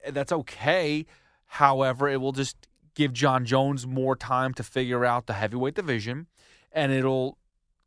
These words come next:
kill the, not the, the buildup of Francis Ngannou, but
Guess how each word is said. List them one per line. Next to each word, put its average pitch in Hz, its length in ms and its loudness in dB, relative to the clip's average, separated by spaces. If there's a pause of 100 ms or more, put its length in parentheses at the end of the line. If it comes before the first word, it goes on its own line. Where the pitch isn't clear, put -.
(460)
kill 185 720 0
the, 131 560 -2 (680)
not 196 140 -4
the, 127 200 -4
the 127 120 0
buildup 160 460 8
of 160 80 -2
Francis 170 340 -4
Ngannou, 165 420 0
but 123 260 10